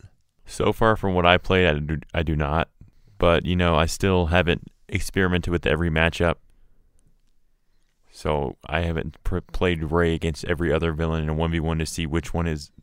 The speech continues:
optimal and which one is the worst matchup. So it's still up in the air for me at this point.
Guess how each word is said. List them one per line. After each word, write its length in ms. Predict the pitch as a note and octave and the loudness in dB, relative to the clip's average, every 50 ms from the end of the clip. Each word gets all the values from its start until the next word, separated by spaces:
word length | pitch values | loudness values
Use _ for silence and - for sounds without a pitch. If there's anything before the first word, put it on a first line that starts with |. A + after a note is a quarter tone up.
| _ - - | _ -8 -2
optimal 560 | - D#2 F2 - - G2+ G2+ G2+ G2+ G2+ G2 - - _ _ _ - _ _ _ - - | 0 0 0 0 0 -2 -2 -2 -2 -4 -6 -10 -16 _ _ _ -20 _ _ _ -10 -6
and 100 | D#2+ D#2+ | -2 -2
which 200 | F2 - - - | -2 -2 -2 -2
one 160 | F2 E2+ D2 | -2 -2 0
is 340 | B1+ D#2+ D#2 D2 - - - _ _ _ _ | -2 -2 -2 -4 -8 -12 -16 _ _ _ _
the 180 | - D2+ - E2 | -10 -4 -2 -2
worst 360 | D2 D2+ F2 F2 E2 - - | 2 4 4 2 2 0 0
matchup. 380 | E2 D#2+ E2 - - G2 F#2 - - _ _ _ _ _ _ _ _ _ _ _ _ _ _ _ _ _ | 0 0 0 0 0 0 0 0 -2 _ _ _ _ _ _ _ _ _ _ _ _ _ _ _ _ _
So 240 | - - - F#2+ F2+ | -8 -2 0 2 2
it's 100 | F2 - | 2 0
still 220 | - - G#2 G2 | 0 0 2 2
up 160 | F#2 F#2 - - | 2 0 0 -2
in 60 | F2+ | -2
the 160 | F2+ E2 D#2+ | 0 0 2
air 120 | E2+ F2 | 2 2
for 160 | E2+ - - E2+ | 0 0 -2 -4
me 300 | D#2+ E2 F2 F#2 F2+ E2+ | -2 -2 0 0 0 0
at 80 | E2 | 0
this 160 | - F2 E2+ | -2 -2 -4
point. 320 | - - G#2 G#2 G#2 - | -4 -4 -6 -6 -6 -6